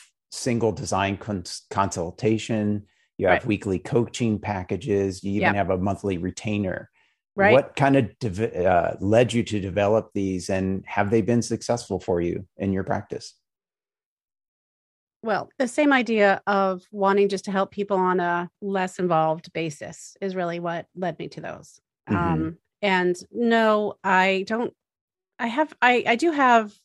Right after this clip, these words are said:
Speaker 2: uh, I will go to people's houses, and instead of them picking my brain, I, they pay me to, they can pick it, but, you know, they pay me. So I do that. I do that kind of frequently. And,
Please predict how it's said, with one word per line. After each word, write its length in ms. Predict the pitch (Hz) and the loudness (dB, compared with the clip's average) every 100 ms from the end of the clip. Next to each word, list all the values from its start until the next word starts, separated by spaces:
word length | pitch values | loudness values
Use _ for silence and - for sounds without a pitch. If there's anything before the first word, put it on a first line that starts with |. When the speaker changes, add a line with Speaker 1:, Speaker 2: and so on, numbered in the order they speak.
| - | -4
Speaker 2:
uh, 340 | 190 175 165 | 0 0 0
I 120 | - | 2
will 160 | 220 285 | 4 4
go 80 | 269 | 2
to 60 | |
people's 280 | 240 226 202 | 0 -4 -2
houses, 440 | 185 170 165 175 185 | 0 0 0 -4 -4
and 60 | |
instead 200 | 175 202 | -4 -2
of 140 | 202 185 | -2 -2
them 100 | 175 | -4
picking 300 | 196 - 180 | -4 -4 -2
my 120 | 165 | -2
brain, 340 | 175 175 160 | -2 -2 -2
I, 160 | 160 156 | -4 -4
they 160 | 165 165 | -6 -4
pay 180 | 180 175 | -2 -2
me 120 | 160 | -4
to, 80 | 147 _ _ _ _ _ _ - | -8 _ _ _ _ _ _ -14
they 60 | 170 | -12
can 140 | 170 | -8
pick 200 | - 180 | -6 -4
it, 140 | 156 - | -4 -4
but, 220 | 165 - 156 | -6 -6 -12
you 220 | - 165 147 | -10 -8 -6
know, 60 | |
they 120 | 156 | -6
pay 160 | 170 208 | -2 -2
me. 180 | 196 185 - - - - | -2 -8 -14 -20 -12 2
So 180 | 247 | 4
I 120 | 233 240 | 6 4
do 160 | 262 | 4
that. 240 | 247 214 - | 6 6 4
I 60 | 240 | 0
do 120 | 339 | 4
that 180 | 277 - | 2 4
kind 200 | 202 208 | 2 0
of 80 | |
frequently. 640 | 202 196 196 165 190 190 185 | 0 -4 -2 -2 0 0 0
And, 560 | 196 185 180 175 170 | -2 0 0 0 -2